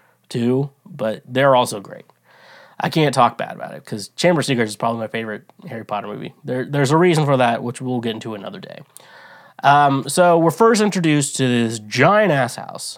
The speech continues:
Uh, this giant ass house. Like, this house is humongous.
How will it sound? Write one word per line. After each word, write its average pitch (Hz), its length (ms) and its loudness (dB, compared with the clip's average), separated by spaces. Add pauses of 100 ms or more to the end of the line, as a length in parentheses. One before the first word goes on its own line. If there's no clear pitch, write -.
Uh, 120 220 -6
this 120 180 -10
giant 131 320 -4
ass 127 200 -2
house. 98 380 -6
Like, 120 200 -12
this - 140 -8
house 180 260 4
is 110 120 -6
humongous. 160 1080 0